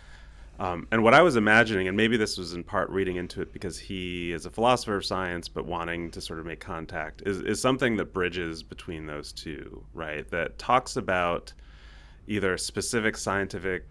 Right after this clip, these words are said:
products or discoveries or talks about larger trends or whatever, but in a way that is informed by and brings in this larger view of s-,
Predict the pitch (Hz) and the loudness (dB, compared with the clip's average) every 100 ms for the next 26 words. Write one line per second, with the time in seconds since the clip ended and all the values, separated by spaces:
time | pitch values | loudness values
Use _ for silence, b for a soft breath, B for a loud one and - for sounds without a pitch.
0 | - 90 92 90 - 85 90 156 143 113 | -10 -2 -2 -2 -6 -8 -2 4 4 4
1 | 104 98 87 87 - 85 - 87 82 85 | 2 2 0 -4 -6 -12 -10 -6 -4 -2
2 | 80 80 - 123 110 98 92 85 85 82 | -6 -6 -8 -2 -2 -2 -4 -4 -2 -4
3 | 80 82 80 78 b b b b 104 104 | -4 -2 -4 -6 b b b b 0 2
4 | 101 98 107 107 98 - - - - - | 2 4 4 4 2 -4 -6 -20 -20 -20
5 | - 98 95 90 - 127 127 120 98 92 | -6 -4 -4 -8 0 2 4 2 0 -2
6 | 90 87 90 90 87 87 95 95 90 87 | -2 -6 -4 -4 -6 -4 -4 -4 -6 -8
7 | 85 - 87 90 82 82 78 82 82 82 | -8 -8 -6 -6 -6 -10 -8 -10 -8 -6
8 | 80 - 82 80 76 78 78 76 - - | -6 -8 -8 -8 -8 -8 -10 -12 -16 -20
9 | - - - | -20 -16 -12